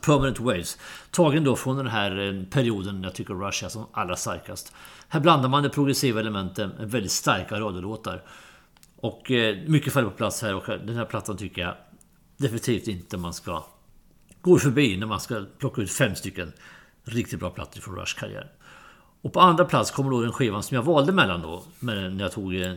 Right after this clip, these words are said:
den förra. Och det blir A Farewell to Kings, också tagen från den här perioden jag tycker Rush är som allra starkast. Här är man mer progressiv,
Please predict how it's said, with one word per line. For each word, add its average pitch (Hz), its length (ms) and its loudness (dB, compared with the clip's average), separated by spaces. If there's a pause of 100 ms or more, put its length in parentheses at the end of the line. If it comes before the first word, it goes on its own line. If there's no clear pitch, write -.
den - 120 -2
förra. 85 300 -2
Och 98 220 -8
det 123 60 -2
blir 104 300 -2
A - 60 -6
Farewell 165 300 8
to - 120 -6
Kings, 90 380 -2
också 131 240 -6
tagen 104 340 0
från 95 160 -6
den 82 80 -6
här 90 80 -4
perioden 87 380 -6
jag 85 120 -6
tycker 92 200 -8
Rush 87 260 -4
är 90 40 -8
som 110 160 -12
allra 95 240 -8
starkast. 78 480 -10
Här 160 180 -2
är 170 60 2
man 170 140 2
mer 147 100 4
progressiv, 113 680 0